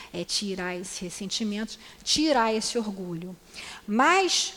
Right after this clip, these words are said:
o preceito, segundo ele, tem ainda mais força, pois o cristão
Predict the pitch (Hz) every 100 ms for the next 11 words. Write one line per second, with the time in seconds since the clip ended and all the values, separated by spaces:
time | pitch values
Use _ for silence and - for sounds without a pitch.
0 | - - 214 277 311 302 - 285 381 349
1 | 262 - 208 208 214 226 226 254 285 285
2 | 277 277 285 320 359 - 233 208 220 -
3 | 214 240 233 285 - 269 269